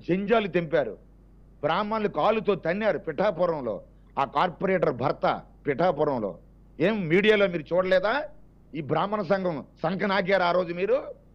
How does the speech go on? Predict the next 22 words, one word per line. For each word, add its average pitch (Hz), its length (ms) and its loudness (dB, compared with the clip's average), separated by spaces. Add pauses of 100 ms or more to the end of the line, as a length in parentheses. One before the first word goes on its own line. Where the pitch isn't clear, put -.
(720)
ఏమయ్యారు 208 580 0
మీ 156 100 -8
బ్రాహ్మణ 185 340 -4
సంఘాలు? 165 460 -2 (840)
జగన్మోహన్ 208 400 0
రెడ్డికి 175 280 -2
భయపడిపోయి 202 680 -2 (260)
ఇళ్లలో 202 260 0
తలుపులు 185 360 2
వేసుకొని 208 380 0 (420)
మీరేమో 185 600 0 (520)
మౌనంగా 214 420 0 (100)
ఉంటారా? 175 320 -2 (160)
ఆ 175 40 0
రోజు 220 400 0 (240)
ఆంధ్రప్రదేశ్ 190 640 -2
సాధు 185 220 -2
పరిషత్తు, 160 560 -4 (260)
మేము 185 400 0 (160)
ధార్మిక 190 400 2
సంఘాలు 175 340 0
కొన్ని 196 420 -4